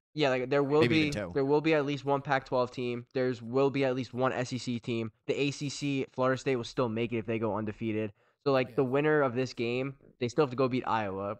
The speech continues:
Speaker 1: but they, they'll be favored by, like, twenty, so no one cares. But
Speaker 3: Yeah,
Speaker 1: just
Speaker 3: and
Speaker 1: every
Speaker 3: the totals, it, it, it'll, it'll be a twenty-five point spread, and, and, and the, the total will be thirty-two.
Speaker 1: Well, did you see the total for the Iowa-Nebraska game?
Speaker 3: Twenty-eight.
Speaker 1: Twenty-four and a half.
Speaker 3: Twenty-four and a half,
Speaker 1: It,
Speaker 3: even better.
Speaker 1: close to twenty-four and a half. But, um,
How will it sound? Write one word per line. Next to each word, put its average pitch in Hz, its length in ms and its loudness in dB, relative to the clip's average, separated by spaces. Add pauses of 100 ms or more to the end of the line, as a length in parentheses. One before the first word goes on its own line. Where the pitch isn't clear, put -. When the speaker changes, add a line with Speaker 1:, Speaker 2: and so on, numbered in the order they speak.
Speaker 1:
but 113 320 -4 (200)
they, 110 280 -6
they'll 120 260 -2
be 117 180 -6
favored 110 260 -4
by, 95 80 -6
like, 87 140 -8
twenty, 92 300 -10
so 104 100 -12
no 95 80 -6
one 90 100 -10
cares. 90 320 -10 (280)
But 123 160 -2
Speaker 3:
Yeah, - 260 -8
Speaker 1:
just 120 80 -8
Speaker 3:
and 127 100 -20 (140)
Speaker 1:
every 156 260 2
Speaker 3:
the 127 100 -12
totals, 123 280 -10
it, 117 160 -20
it, 139 380 -12
it'll, 151 160 -8
it'll 143 160 -8
be 143 100 -8
a 131 80 -10
twenty-five 135 560 -8
point 123 220 -14
spread, 120 340 -10
and, 101 220 -16
and, 117 180 -16
and 120 180 -14
the, 110 140 -14
the 113 80 -18
total 117 300 -14
will 110 40 -16
be 104 100 -18
thirty-two. 101 460 -16
Speaker 1:
Well, 135 100 -2
did 123 200 -2
you 139 80 -2
see 147 160 -2
the 135 300 6
total 123 260 4
for 120 140 -2
the 110 100 2
Iowa-Nebraska 107 680 -2
game? 107 80 -4
Speaker 3:
Twenty-eight. 113 360 -8 (200)
Speaker 1:
Twenty-four 127 360 -4
and 107 60 -4
a 110 40 -6
half. 85 260 -10
Speaker 3:
Twenty-four 139 360 -14
and 117 60 -18
a - 40 -18
half, - 80 -20
Speaker 1:
It, 123 60 -4
Speaker 3:
even 101 100 -16
better. 95 120 -18
Speaker 1:
close 147 180 4
to 131 80 -14
twenty-four 135 560 0
and 120 100 0
a - 20 2
half. 110 220 -2
But, 131 160 6
um, 120 300 2